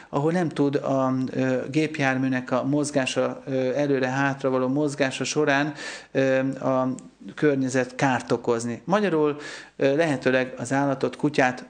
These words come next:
valamilyen kisebb vagy nagyobb méretű állat méretéhez illő boxban szállítsuk. Ezek a műanyag szállító boxok már nagyon jól ventilálnak, nagyon jól át, ö, járja őket a levegő,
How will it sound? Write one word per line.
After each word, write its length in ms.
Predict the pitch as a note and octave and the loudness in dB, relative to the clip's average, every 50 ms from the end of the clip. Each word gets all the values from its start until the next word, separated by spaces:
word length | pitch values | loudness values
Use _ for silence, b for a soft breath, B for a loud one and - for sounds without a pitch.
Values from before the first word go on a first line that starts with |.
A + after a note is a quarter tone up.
| - _ _ | -20 _ _
valamilyen 540 | - C3+ D3+ D#3 C#3+ C3+ C3 C3 B2+ B2 B2 | 0 2 2 4 4 2 2 2 0 0 -2
kisebb 340 | B2+ - C#3+ C3+ - C3+ B2 | -2 -2 -2 0 0 0 2
vagy 120 | B2+ B2+ | 2 2
nagyobb 240 | B2+ B2+ B2+ B2+ A#2+ | 0 0 0 0 0
méretű 420 | B2+ C3 C3 B2+ B2+ B2+ - - A#2+ | 0 0 0 0 -2 -2 -2 -4 -2
állat 320 | - C3+ C3+ C3 B2+ B2+ - | 0 0 0 0 0 0 0
méretéhez 600 | C3+ C3+ C3 B2+ B2 B2 - B2 B2 B2 A#2+ B2 | 0 2 2 0 -2 -2 -2 -2 -2 -2 -2 0
illő 340 | C#3 C#3 C3+ C3 C3+ C3 B2+ B B B B B | 0 2 2 2 0 -2 -2 B B B B B
boxban 580 | C3 B2+ D#3+ D3 - - - B2 C3 B2 B2 | 2 4 4 4 2 0 -2 -2 -2 -2 -2
szállítsuk. 560 | B2 - C3 A#2+ B2 B2 B2+ - - A#2+ - B B B B B B | -2 0 0 0 0 -2 -4 -4 -6 -6 -6 B B B B B B
Ezek 280 | - G3+ F#3+ E3 - - | 0 2 2 2 2 4
a 80 | C3+ | 4
műanyag 460 | C3 C#3+ D#3+ D#3+ D3 C#3 C3+ B2+ B2+ | 4 4 4 2 2 2 0 -2 -2
szállító 440 | - - D#3 C#3+ C#3 C3 C3+ - B2 | -2 2 2 2 2 2 0 -2 -2
boxok 480 | B2 C3+ C#3+ C#3 - - C#3 C3 C3 - | 0 0 0 -2 0 0 0 0 0 0
már 300 | C#3+ C#3+ C#3 C#3 C3+ C3 B B B B B | 0 2 2 2 2 0 B B B B B
nagyon 320 | - D3+ C#3+ C3+ C3 C3 | 0 2 2 2 2 0
jól 260 | B2+ B2+ C3 C3 B2+ B2 | 0 0 0 -2 -2 0
ventilálnak, 880 | B2+ D3 D3+ D3+ C#3+ C#3+ D3 C#3+ C#3 C3+ C3+ C3+ C3+ C3+ C3+ B2+ - - | 0 0 0 0 0 0 0 2 2 2 2 2 0 0 -2 -2 -2 0
nagyon 280 | D3 C#3+ C#3 C3+ C3+ | 0 2 2 2 0
jól 360 | C3+ C3 C3+ C3+ C3 B2+ B2+ - | 0 0 0 0 0 0 0 0
át, 340 | C3+ C#3+ C#3+ C#3+ C#3+ C#3+ - | 0 0 0 0 -2 -2 0
ö, 400 | C#3+ C#3 C3+ C3+ C3+ C3 B2+ A#2 | 0 2 2 2 2 0 0 0
járja 340 | C#3 C3+ C3+ C3+ C3 C3 C3 | 0 2 2 2 2 2 2
őket 340 | B2+ B2+ B2+ - B2 B2 C3 | 0 0 0 -2 -2 0 0
a 40 | |
levegő, 600 | B2+ C#3 D3+ D#3 D3+ D3 C#3+ C3 C#3 C#3 C3+ C3+ | 0 0 2 2 2 2 2 2 2 2 2 0